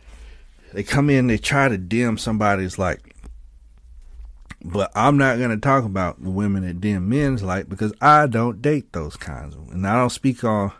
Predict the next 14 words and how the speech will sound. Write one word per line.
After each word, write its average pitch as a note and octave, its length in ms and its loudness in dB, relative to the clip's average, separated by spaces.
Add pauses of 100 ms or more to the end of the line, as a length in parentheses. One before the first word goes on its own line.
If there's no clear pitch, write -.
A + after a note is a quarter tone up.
I G#2 60 -12
don't A2+ 100 -4
speak - 280 -6
on A#2 140 0
a G#2 60 0
lot G#2+ 220 -2
of G2 80 -6
things G2 380 -4
that, F2 280 -8
that E2 160 -8
women G#2 400 -2
do F#2 160 -4
necessarily. E2+ 840 -8 (3250)
But D#3+ 320 6